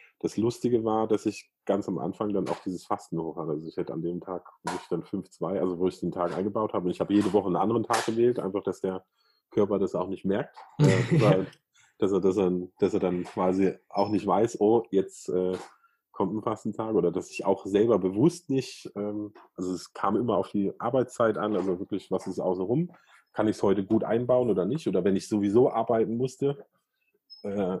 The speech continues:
Speaker 1: wo ich gesagt habe, gut, passt mir ganz gut, wenn ich mich nicht mit Essen beschäftigen muss heute, dann, äh,
Speaker 2: Mhm.
Speaker 1: kann ich die, kann ich die anderen Sachen schnell wegarbeiten.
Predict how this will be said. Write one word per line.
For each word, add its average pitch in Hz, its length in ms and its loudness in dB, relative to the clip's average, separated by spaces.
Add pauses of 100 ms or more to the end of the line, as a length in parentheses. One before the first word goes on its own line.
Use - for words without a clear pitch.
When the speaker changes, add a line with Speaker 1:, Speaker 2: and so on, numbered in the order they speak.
Speaker 1:
wo 101 280 -4
ich 98 240 -6
gesagt 98 340 -2
habe, 92 200 2
gut, 107 180 -2 (540)
passt - 260 -4
mir 107 120 6
ganz 98 240 0
gut, 165 300 4
wenn 120 140 0
ich - 240 -4
mich 113 200 -2
nicht 113 160 -2
mit 98 120 0
Essen 107 240 -2
beschäftigen 127 480 -2
muss 131 180 2
heute, 143 260 2 (640)
dann, 101 120 0
äh, 147 300 6
Speaker 2:
Mhm. 156 60 0
Speaker 1:
kann 104 100 -2
ich 101 120 -6
die, 95 160 2
kann 107 200 -2
ich - 80 -4
die 98 80 2
anderen 110 240 0
Sachen 113 200 -2
schnell 98 400 -2
wegarbeiten. 123 640 -4